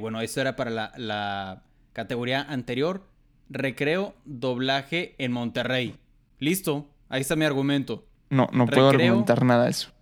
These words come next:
Speaker 1: Acción era de Recreo. Lo mejor es el doblaje. El chantaje de Mau justo en el Cora. <laughs>
Speaker 2: Súper sí, eh.
Speaker 1: Obvio punto Recreo.
Speaker 2: Eh, tu maestro,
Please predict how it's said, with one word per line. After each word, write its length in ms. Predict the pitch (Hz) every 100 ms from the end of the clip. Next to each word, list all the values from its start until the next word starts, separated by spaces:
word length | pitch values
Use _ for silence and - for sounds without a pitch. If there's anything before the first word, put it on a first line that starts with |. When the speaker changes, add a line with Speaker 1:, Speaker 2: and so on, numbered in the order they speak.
| _ _ _ _ _
Speaker 1:
Acción 720 | 135 135 - - 156 185 196
era 220 | 143 135 151
de 140 | 143
Recreo. 640 | 117 113 156 196 202 202 - _ _ -
Lo 160 | 127
mejor 360 | 127 123 143 143
es 120 | 143
el 100 | 139
doblaje. 800 | 117 113 156 170 - 170 180 - _
El 200 | 127 123
chantaje 580 | 160 123 127 127 - 156
de 140 | 139
Mau 380 | 127 123 143 143
justo 320 | 143 135 160
en 80 | 147
el 140 | 131
Cora. 420 | - 127 120 - _ - - - _ 196
<laughs> 340 | 220 - 226
Speaker 2:
Súper 340 | 185 - 117
sí, 160 | 165 135 127
eh. 220 | 113 147 - - _ _ _
Speaker 1:
Obvio 340 | - 143 175 175
punto 340 | 160 160 170
Recreo. 680 | 156 131 147 165 185 208 208 _ _ _ _ _ _ _ _ _ _ _ _ _
Speaker 2:
Eh, 400 | 120 123 107 - _ _ _ _ _ _
tu 140 | 160 156
maestro, 840 | 147 143 165 - - 214 254 -